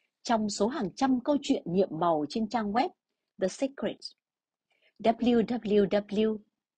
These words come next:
chấm the secret chấm T V slash stories. Sức mạnh nhiệm màu của lòng biết ơn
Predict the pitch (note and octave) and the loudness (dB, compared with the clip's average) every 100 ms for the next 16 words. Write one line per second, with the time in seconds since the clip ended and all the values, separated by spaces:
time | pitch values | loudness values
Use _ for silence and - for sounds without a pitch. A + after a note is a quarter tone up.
0 | _ - E3+ G3 - _ _ _ _ - | _ -2 0 0 -6 _ _ _ _ -2
1 | F#3 - C4+ C4+ A#3+ C#3 - _ - E3+ | -2 0 -2 -2 -4 -4 -6 _ -8 -4
2 | E3 - _ _ - G#3 G3 G3+ G3 G3 | -4 -6 _ _ 2 2 4 2 2 0
3 | - _ _ _ - - G2+ - _ _ | -8 _ _ _ -4 -2 -4 -8 _ _
4 | - - G#3 G3 F3 G2 - - _ _ | -12 0 2 4 0 -2 -10 -20 _ _
5 | _ _ _ _ _ _ _ _ _ _ | _ _ _ _ _ _ _ _ _ _
6 | _ _ _ _ _ _ _ _ - - | _ _ _ _ _ _ _ _ -20 -20
7 | _ _ _ _ _ _ _ - G4+ E4 | _ _ _ _ _ _ _ -2 0 2
8 | C4 F#3 F#3 - E3+ E3+ D3+ C3+ - F#3 | 2 4 2 4 4 6 4 2 2 4
9 | F3 E3 F#4 - A3 A3+ G#3+ | 4 2 -2 2 4 4 2